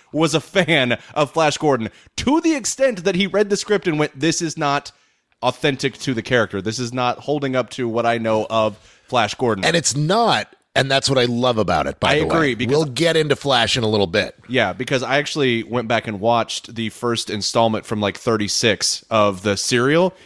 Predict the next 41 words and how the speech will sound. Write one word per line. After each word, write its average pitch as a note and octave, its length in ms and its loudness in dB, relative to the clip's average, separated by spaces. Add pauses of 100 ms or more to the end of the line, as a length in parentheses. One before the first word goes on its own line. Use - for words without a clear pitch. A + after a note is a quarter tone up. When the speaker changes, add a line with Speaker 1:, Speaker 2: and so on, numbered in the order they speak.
(140)
Speaker 1:
starring A#2+ 460 0 (260)
Buster B3+ 320 0
Crabbe. G#2+ 600 0 (300)
And B2+ 420 2 (100)
it's, C3+ 280 -2
um, A#2+ 480 2 (800)
it's C#3+ 180 -6
very, D#3 220 0
it's, E3+ 220 0
there's D#3 240 -2
a F#3 40 2
lot E3+ 240 2
of E3 80 -2
elements D#3 360 0
that B2 100 -12
you B2 100 -2
do B2+ 220 -2
see B2+ 240 -4
in A#2+ 340 -4
this A#2 180 -2
movie, C#3 380 -2 (180)
and B2+ 80 -6
there's A2+ 120 -2
a G#2+ 40 -6
lot A#2 180 4
of A#2 80 0
things G#2+ 260 -2
that A2 160 2
are G#2 360 2 (320)
very D3+ 280 2
much C3 260 0
changed A2+ 320 0
for A2 140 -2
good G2+ 180 0
reason. G2 540 0 (300)
Um, B2 280 2
also, C4+ 380 0 (560)
this A#3 160 0
whole E4 160 0
thing C4+ 220 -2
about F3 380 2